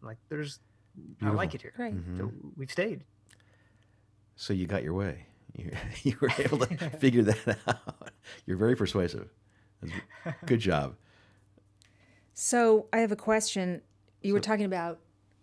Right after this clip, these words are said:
Speaker 3: communication skills being really part of the mix and the formula. And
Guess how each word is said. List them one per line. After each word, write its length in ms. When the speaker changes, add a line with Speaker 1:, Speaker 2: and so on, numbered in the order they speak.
Speaker 3:
communication 640
skills 420
being 560
really 360
part 380
of 220
the 100
mix 680
and 160
the 40
formula. 680
And 480